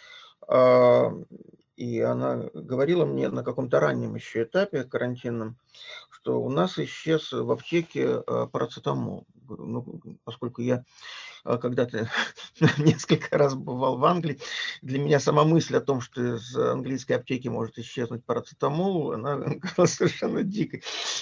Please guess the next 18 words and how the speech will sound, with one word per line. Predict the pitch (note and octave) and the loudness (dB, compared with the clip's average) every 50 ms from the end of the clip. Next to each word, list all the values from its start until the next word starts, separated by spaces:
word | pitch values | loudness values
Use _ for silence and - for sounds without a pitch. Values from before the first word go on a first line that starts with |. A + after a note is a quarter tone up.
| - - | -4 -2
Я, | - A#2 - - F3 - - - - - - - - - | -2 0 2 2 2 2 0 -2 -8 -8 -8 -8 -10 -2
я, | - C#3 D3+ - - | 2 2 4 4 4
я | - F3 | 4 4
стал | E3 - - - | 4 4 2 0
спрашивать, | - - - D3+ - - - - | 2 2 0 2 2 -2 -4 0
как | - F3 D#3+ D3+ | 2 2 2 2
же | D#3+ | 0
это | D#3 - D3+ | -2 -2 -2
произошло. | - E3+ E3+ E3 D3+ E3+ F3 E3 - F3+ - F#2+ - - - - - - - - | 0 0 0 2 2 0 -2 -2 -2 -2 -2 -2 -4 -6 -12 -14 -14 -12 -10 -4
Дело | B2 D3 E3+ E3 | 0 2 2 2
в | D#3+ | 2
том, | - F#3+ F3+ F3+ | 2 0 0 0
что, | E3 - - - - C#3+ C3+ - B3+ - - - C3+ B2+ B2+ B2+ A#2+ G#2+ D#2+ A2+ | 0 -4 -8 -4 0 2 4 4 4 4 4 4 4 6 6 6 4 4 2 0
э, | A#2 | -2
фирмы | - - D#3 D3+ B2 A#2+ A#2+ B2+ | 0 2 2 4 4 2 2 2
английские, | C#3 D3+ D3+ F#3+ G#3+ A#3+ A3 - - - - B2 A#2+ A#2+ | 2 0 0 0 0 -2 -2 -4 -8 -8 -4 -2 -2 -2
э, | B2 A2 - - A#2+ A#2 | -2 -4 -2 0 0 0
но... | A#2+ B2+ C3 C3+ C3+ C3+ C3 B2+ | 0 -2 -2 0 0 0 0 -2